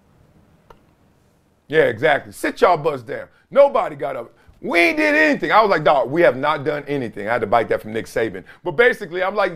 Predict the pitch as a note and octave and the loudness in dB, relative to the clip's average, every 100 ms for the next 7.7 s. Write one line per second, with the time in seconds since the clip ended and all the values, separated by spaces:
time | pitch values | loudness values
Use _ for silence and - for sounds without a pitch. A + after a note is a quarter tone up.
0 | D#3 F3+ G#3+ C4+ C4 C4 C4 C4+ C4+ C#4+ | -2 2 6 6 4 2 0 0 0 2
1 | B3 A3+ G#3+ F#3 F#3 - _ A#2 E3+ E3 | 0 0 0 0 -4 -8 _ 4 6 6
2 | C3 F3+ G3 F3 - - - E3 F3 E3+ | 6 6 6 4 -2 -10 -2 2 4 4
3 | F3+ F#3+ F3+ D3 C3 - _ - B2+ D3 | 4 4 0 -4 -4 -6 _ -12 0 2
4 | C#3+ B2 C3 A2+ B2+ G3+ - - B2 A#2+ | 4 0 -2 0 2 2 2 -8 -6 -6
5 | - A#2+ A2+ C3 G#3 B3 C4+ C4 F3 C4 | -6 -8 0 4 4 2 -2 0 2 4
6 | - - _ - B2+ B2 C#3 B2+ C#3+ C#3 | 2 -4 _ -12 -8 -6 -6 -2 -2 -2
7 | A#2+ A2 C#3 A#2 - A2+ G2 | -4 0 2 0 -4 -4 -4